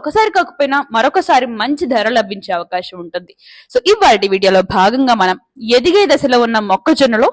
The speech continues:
తీసుకోవాల్సిన సస్యరక్షణ చర్యలేంటి, వాడాల్సిన ఎరువులేంటి, వెంటనే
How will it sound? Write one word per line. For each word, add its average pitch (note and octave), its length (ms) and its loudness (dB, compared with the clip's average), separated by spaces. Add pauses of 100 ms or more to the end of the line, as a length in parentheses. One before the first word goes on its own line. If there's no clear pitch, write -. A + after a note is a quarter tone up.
(420)
తీసుకోవాల్సిన B3+ 600 2 (120)
సస్యరక్షణ F4 540 0 (120)
చర్యలేంటి, D#4 540 2 (180)
వాడాల్సిన A#3+ 480 2 (260)
ఎరువులేంటి, B3 520 -4 (160)
వెంటనే A3 280 -2